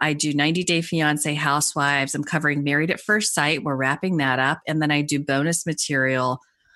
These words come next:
on patreon dot com slash pink shade. I've got over seventy episodes over there on just a million different things. And Mary Payne Gilbert from Payne in the Pod and I have a separate Patreon called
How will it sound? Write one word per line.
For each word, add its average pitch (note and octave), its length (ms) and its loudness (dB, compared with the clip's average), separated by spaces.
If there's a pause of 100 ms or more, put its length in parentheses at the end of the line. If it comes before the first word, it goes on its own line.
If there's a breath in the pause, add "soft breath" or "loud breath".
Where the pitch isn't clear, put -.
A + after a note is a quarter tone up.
(180 soft breath)
on C#3+ 320 2
patreon D3+ 500 0
dot D3 160 0
com C#3+ 200 -2
slash - 340 -4
pink C3 200 -4
shade. F#3+ 500 0
I've - 200 -6
got C#3 120 0
over C3+ 220 -4
seventy C#3+ 500 0
episodes C3 520 -4
over B2+ 260 -6
there C3+ 340 2
on B2 100 -4
just - 280 -8
a - 60 -4
million C3 360 -2
different B2+ 340 -10
things. B2+ 440 -6
And C#3+ 220 0
Mary F#3 320 2 (100)
Payne E3 460 0 (260)
Gilbert D3 460 -2
from C#3 200 -4
Payne C#3+ 240 -2
in C3+ 100 2
the C3+ 60 -2
Pod C#3 300 0
and C3+ 140 0
I B2+ 220 -2 (440 loud breath)
have F3+ 120 -2
a F#3 80 0
separate - 440 -2
Patreon C3+ 560 -2
called C3 320 -2